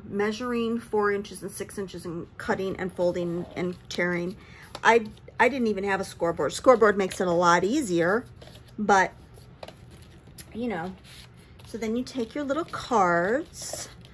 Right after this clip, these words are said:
that come with the, with the library pockets and put them in there. And see, that looks nice at, framed against the little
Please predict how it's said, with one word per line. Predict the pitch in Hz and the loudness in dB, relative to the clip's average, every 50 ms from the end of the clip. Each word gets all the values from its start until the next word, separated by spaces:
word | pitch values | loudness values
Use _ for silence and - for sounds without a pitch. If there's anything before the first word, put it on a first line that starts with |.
| - - - - - - - | -20 -20 -20 -20 -16 -8 -8
that | 208 208 - | -8 -8 -8
come | - - 202 196 202 | -6 -4 -2 -2 -2
with | 208 220 214 - | -2 -4 -2 -2
the, | 254 254 262 277 277 - - - - - - - - - - - - - - - - - - - - - - | -2 -2 0 -2 -4 -8 -10 -12 -12 -12 -14 -18 -20 -20 -20 -20 -20 -20 -20 -20 -20 -20 -20 -20 -20 -14 -12
with | 226 220 - | -12 -8 -6
the | 262 | -4
library | 254 233 208 196 190 196 196 | -2 0 0 0 0 -2 -6
pockets | 196 - - 180 180 - - 226 220 - - | -6 -6 -8 -10 -8 -8 -10 -10 -8 -6 -6
and | 214 208 | -6 -4
put | - - 214 - | -6 -8 -8 -4
them | - 277 277 | -2 0 0
in | 247 190 175 170 165 | 2 2 0 0 0
there. | 165 156 156 156 180 233 311 403 - - - - - - - - - - | -2 -2 -2 -2 -2 -2 -4 -6 -8 -12 -20 -20 -20 -20 -20 -20 -6 0
And | 220 226 214 | 0 0 0
see, | - - 262 262 | 0 -2 -2 2
that | 247 247 247 254 254 - | 4 4 4 4 2 -2
looks | 294 285 - - | -6 -8 -6 -4
nice | - 240 226 208 196 196 220 285 - - - - - - - - - - - - - - - - - - - | 0 2 2 2 2 2 0 -2 -4 -4 -8 -8 -10 -10 -12 -16 -20 -20 -20 -20 -20 -20 -20 -20 -12 -2 0
at, | 202 202 190 - - - - - - - | 2 2 2 0 -4 -8 -18 -20 -20 -6
framed | - 247 214 208 208 214 233 233 | -2 0 2 4 4 2 2 0
against | 247 220 208 202 208 214 208 - - | -2 -2 0 0 0 0 -2 -6 -4
the | - 226 | -2 -2
little | 214 202 208 202 208 214 220 240 233 | 0 0 0 0 0 0 0 -2 -4